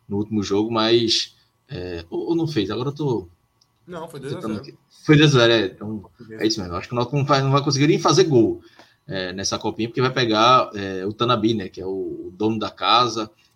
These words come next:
Speaker 1: É, tem até um time organizado, eu vi um jogo do, do Tanabi contra o, contra a Portuguesa. Então,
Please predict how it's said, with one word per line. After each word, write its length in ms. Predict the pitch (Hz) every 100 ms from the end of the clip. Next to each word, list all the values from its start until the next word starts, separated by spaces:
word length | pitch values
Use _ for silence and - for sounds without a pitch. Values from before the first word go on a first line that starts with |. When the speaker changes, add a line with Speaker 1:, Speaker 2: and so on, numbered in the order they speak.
| _
Speaker 1:
É, 220 | 90 92
tem 140 | 92 117
até 100 | 143
um 80 |
time 180 | 151 151
organizado, 460 | 127 135 131 104 110
eu 60 |
vi 80 | 107
um 100 | 123
jogo 240 | 104 101 104
do, 240 | 101 92
do 160 | 92 92
Tanabi 460 | 98 98 90 90
contra 340 | - 95 - 98
o, 420 | 95 87 87 87 _ _ _ -
contra 160 | 113
a 20 | 117
Portuguesa. 640 | 110 104 92 104 123 139 - _ _ _
Então, 480 | _ 101 110 110 90